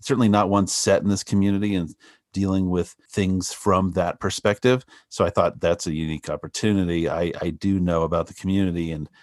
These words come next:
I'm familiar with this background. So that was something that I could tell. Um, at the same time, it came from a personal place. I had, uh, experience with the, this community. I was, I'm not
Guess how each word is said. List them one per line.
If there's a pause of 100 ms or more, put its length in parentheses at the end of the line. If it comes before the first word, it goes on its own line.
(120)
I'm
familiar
with
this
background.
So (260)
that
was
something
that
I
could
tell. (340)
Um,
at
the
same
time,
it
came
from
a
personal
place.
I
had, (300)
uh,
experience
with
the,
this
community.
I
was,
I'm
not